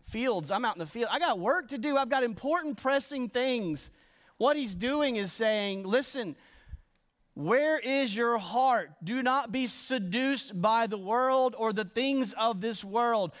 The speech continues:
Have they captured your heart so that you're longing for them more than watching and longing for the Messiah to come again?" What do you mean? Where do you get that?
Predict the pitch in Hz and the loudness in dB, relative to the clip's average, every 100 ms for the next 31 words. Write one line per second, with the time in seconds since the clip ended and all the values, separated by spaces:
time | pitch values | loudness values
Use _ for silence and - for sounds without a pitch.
0 | - 220 233 196 208 170 214 254 277 277 | -2 0 0 -2 -4 -2 0 0 0 -6
1 | 233 208 214 190 247 240 208 214 214 - | -6 -2 -2 0 2 2 -2 -4 -4 -4
2 | 262 233 - - 190 220 254 311 311 262 | -4 -4 -6 -6 -2 2 4 4 2 0
3 | 269 254 190 247 214 208 285 269 214 196 | 2 0 2 2 2 2 2 2 0 -2
4 | 165 - 180 214 262 302 302 302 220 247 | -8 -8 0 2 4 6 6 4 2 0
5 | 226 202 247 302 294 294 254 233 214 262 | -2 0 2 2 0 -4 -2 0 2 4
6 | 294 269 269 208 220 208 185 247 262 269 | 4 0 -2 -2 -2 -2 -2 0 2 2
7 | 220 190 - 196 170 156 180 165 131 - | 0 -6 -6 -4 -2 -2 -2 -2 -6 -12
8 | _ _ _ _ _ _ _ _ _ _ | _ _ _ _ _ _ _ _ _ _
9 | _ _ _ _ _ _ _ _ - 226 | _ _ _ _ _ _ _ _ -12 -8
10 | 190 220 160 190 208 175 185 214 170 139 | -4 -2 -2 -2 -4 -4 -4 -4 -4 -4
11 | - | -6